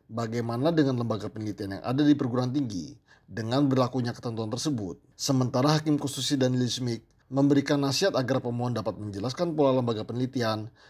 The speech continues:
sebelum berlakunya ketentuan tersebut. Berikutnya, Hakim Konstitusi Eni Nurbaningsih meminta kepada pemohon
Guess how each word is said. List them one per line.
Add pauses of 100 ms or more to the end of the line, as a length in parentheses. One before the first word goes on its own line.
(120)
sebelum
berlakunya
ketentuan
tersebut. (240)
Berikutnya, (320)
Hakim
Konstitusi
Eni
Nurbaningsih
meminta
kepada
pemohon